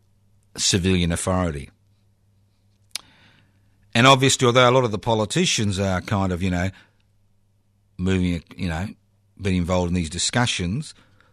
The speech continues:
most of the Sudanese people who've been involved in these protests over the last four to five months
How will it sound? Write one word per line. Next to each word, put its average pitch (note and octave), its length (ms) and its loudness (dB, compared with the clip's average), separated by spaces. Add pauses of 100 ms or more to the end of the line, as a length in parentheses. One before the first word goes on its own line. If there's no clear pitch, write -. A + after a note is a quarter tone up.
(120)
most B2+ 380 4
of G#2+ 60 -6
the G#2 80 -6
Sudanese F#2+ 540 -2
people B2 280 -2
who've F#2 100 -2
been F#2 100 -2
involved F2+ 380 -2
in F2+ 60 -2
these F2 140 -4
protests G2+ 500 -4
over E2+ 140 -4
the D#2+ 160 -10
last F2 280 -4
four F#2 240 -4
to D#2+ 60 -6
five E2 340 -6
months F#2+ 460 -2